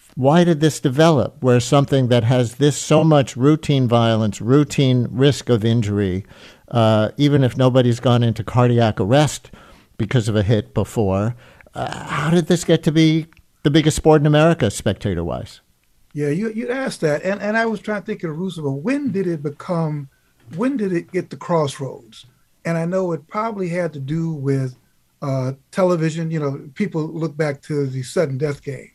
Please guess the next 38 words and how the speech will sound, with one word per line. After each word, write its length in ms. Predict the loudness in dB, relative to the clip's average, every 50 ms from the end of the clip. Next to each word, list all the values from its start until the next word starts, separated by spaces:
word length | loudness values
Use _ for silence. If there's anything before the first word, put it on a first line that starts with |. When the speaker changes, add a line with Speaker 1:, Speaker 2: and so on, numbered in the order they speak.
| _ _
Speaker 2:
<laughs> 160 | -4 -4 -4
the 100 | -4 -8
sudden 340 | -10 -8 -8 -6 -6 -6 -6
death, 280 | -6 -8 -8 -10 -14 -20 _ -20 -6 _
the 80 | 0 2
sudden 300 | 2 2 2 2 2 2
death 220 | 2 2 2 0
Speaker 1:
Mm. 80 | -2 0
Speaker 2:
game, 320 | 0 0 0 -2 -4 -8 -10 -14 -20 -20 -20 -20 -12 _ 0
uh, 200 | 0 2 2 0
Speaker 1:
Uh. 40 |
Speaker 2:
between, 540 | -2 -4 -4 -4 -2 -2 -2 -2 -4 -4 -4
uh, 180 | -4 -4 -6 -6
Baltimore 580 | -8 -6 -4 -2 -2 -2 -4 -6 -8 -8 -6 -6
and 80 | -6
the 60 | -8 -6
Giants. 560 | -6 -6 -4 -6 -6 -8 -14 _ -20 -20 -20 _ _ _ _ _ _ -16
I 20 | -10
think 140 | -8 -6 -6
it 40 |
was 120 | -4 -6 -6
nineteen 320 | -6 -8 -8 -8 -10 -10
fifty-eight 600 | -8 -8 -10 -8 -8 -6 -4 -4 -4 -4 -6 -10 _ _ _ _ _ _ _ _ _ -10
when, 440 | -6 -4 -4 -2 -2 -2 -2 -4 -4 -4
uh, 100 | -6 -4
that, 320 | -2 -2 -2 -2 -2 -6 -10
you 240 | -14 -10 -8 -10
know, 60 | -8 -8
the 100 | -6 -2
game 220 | -2 0 0 -2
was 120 | -4 -6
televised, 640 | -4 -2 -2 0 0 -2 -2 -4 -4 -4 -4 -6 -6 -6
great 280 | -4 -4 -4 -4 -6 -6
game, 360 | -6 -6 -4 -6 -8 -10 -10
goes 280 | -8 -6 -6 -6 -4 -6
into 160 | -8 -8 -10
sudden 320 | -8 -6 -6 -6 -6 -6
death. 260 | -6 -6 -6 -6 -8